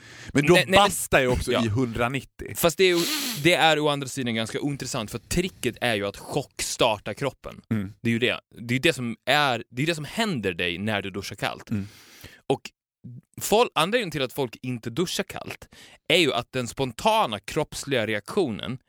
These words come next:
Speaker 2: blir ju, "Ah!"
Speaker 1: Ja.
Speaker 2: och sen så går det därifrån.
Speaker 1: Ja.
Speaker 2: Men om du går in i den kalla duschen totalt avslappnad
Speaker 1: Ja, ja.
Speaker 2: och bara embracear det kalla vattnet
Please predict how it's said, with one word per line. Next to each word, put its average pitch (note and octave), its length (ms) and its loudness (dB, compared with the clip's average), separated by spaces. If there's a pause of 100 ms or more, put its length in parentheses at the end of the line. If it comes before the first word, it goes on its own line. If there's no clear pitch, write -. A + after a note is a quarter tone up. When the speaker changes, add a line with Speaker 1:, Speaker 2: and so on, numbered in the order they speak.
(200)
Speaker 2:
blir C#3 160 2
ju, G#2 100 2
"Ah!" - 480 2 (440)
Speaker 1:
Ja. A2+ 120 4
Speaker 2:
och C3 80 0
sen C3+ 140 0
så A#2+ 60 -4
går A#2+ 200 4
det G2+ 80 -6
därifrån. G#2 580 -2
Speaker 1:
Ja. G2+ 200 2 (240)
Speaker 2:
Men C#3+ 120 -2
om D3 120 0
du D3+ 160 2
går D3 320 2
in A#3+ 260 -2
i C3+ 60 -2
den B2+ 120 -2
kalla A#2 320 -2
duschen G#2+ 380 -6
totalt D#3+ 720 0 (500)
avslappnad D#3+ 880 0
Speaker 1:
Ja, B2 220 2
ja. G#2+ 220 -2
Speaker 2:
och C#3+ 120 4
bara E3 600 4
embracear C#3 680 0
det A2 100 -4
kalla B2+ 300 -2
vattnet - 400 -8